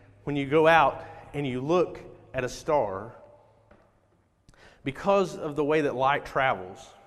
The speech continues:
what you are seeing is something that God did a long time ago.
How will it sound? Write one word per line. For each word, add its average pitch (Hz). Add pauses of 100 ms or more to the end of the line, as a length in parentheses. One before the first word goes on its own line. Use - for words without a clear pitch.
(1040)
what 220
you 190
are 165
seeing 135 (880)
is 147
something 165
that 135
God 151
did 143
a 135
long 131
time 127
ago. 90